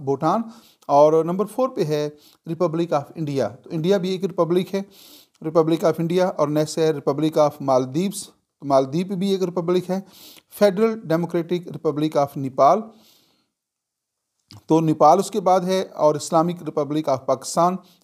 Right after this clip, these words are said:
इसमें फिर पाकिस्तान का नाम भी शामिल है। डेमोक्रेटिक सोशलिस्ट रिपब्लिक of श्रीलंका। और उसके बाद जो है श्रीलंका जो है, अ, उसका नाम है और वो भी जो है रिपब्लिक है।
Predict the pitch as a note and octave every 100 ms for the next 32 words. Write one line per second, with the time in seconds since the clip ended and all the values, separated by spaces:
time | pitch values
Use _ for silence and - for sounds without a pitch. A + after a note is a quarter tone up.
0 | - C3+ D#3 D3 D3 D3+ D3 F#3+ F3 F3
1 | F3 F3+ F3 F3+ F3+ F3+ F3+ - _ _
2 | D#3 F3 G3+ G3+ F3+ G3 G3 - _ _
3 | - G3 G3+ G#3 G3+ G3 - _ _ _
4 | _ D#3 F3 D#3 E3 E3 C#3+ C#3+ - D#3+
5 | C#3 B2+ A#2+ G#2 C#3+ D3+ - C#3 C#3 D3
6 | C#3 C#3+ D3 - F#3+ E3+ C#3 C3+ B2 C3
7 | C3+ - _ C3 C3+ C3 - C#3+ C3 C3+
8 | D3 F3 C#3 C#3 C#3+ C3 B2+ C#3 - A#2
9 | B2 B2 B2